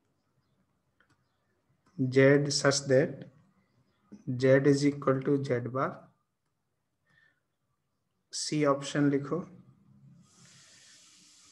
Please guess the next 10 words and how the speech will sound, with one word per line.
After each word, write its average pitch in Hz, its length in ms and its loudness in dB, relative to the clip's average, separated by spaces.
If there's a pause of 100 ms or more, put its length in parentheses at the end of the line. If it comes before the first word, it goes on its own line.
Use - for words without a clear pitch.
(440)
ये 139 260 0 (140)
z 139 280 4
है 139 140 2
such 135 360 -2
that 147 340 0 (1000)
z 143 420 4 (800)
not 143 300 4
equal 139 400 2
to 143 80 4 (100)
one 131 180 -2